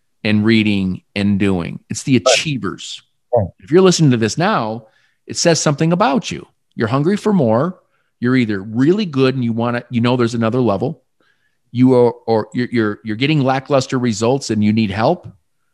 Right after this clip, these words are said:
Speaker 1: or you
Speaker 2: Mm-hmm.
Speaker 1: really suck, but you finally hit a point where you're like, "I've gotta go find a resource."
Speaker 2: Yeah.
Speaker 1: Whatever stage you are on, it is the changing of your actions that will dictate your results. And if you understand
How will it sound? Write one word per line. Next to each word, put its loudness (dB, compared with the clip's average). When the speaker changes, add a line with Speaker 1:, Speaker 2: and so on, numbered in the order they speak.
Speaker 1:
or 4
you 4
Speaker 2:
Mm-hmm. -2
Speaker 1:
really -10
suck, -2
but -2
you -6
finally -2
hit 0
a -2
point -2
where -2
you're 2
like, -2
"I've -2
gotta 0
go 2
find 0
a 0
resource." -4
Speaker 2:
Yeah. 4
Speaker 1:
Whatever 2
stage -2
you 0
are -4
on, -16
it 0
is 0
the -2
changing 0
of 0
your -2
actions -2
that -4
will -2
dictate -4
your -2
results. -2
And -2
if -2
you 4
understand 0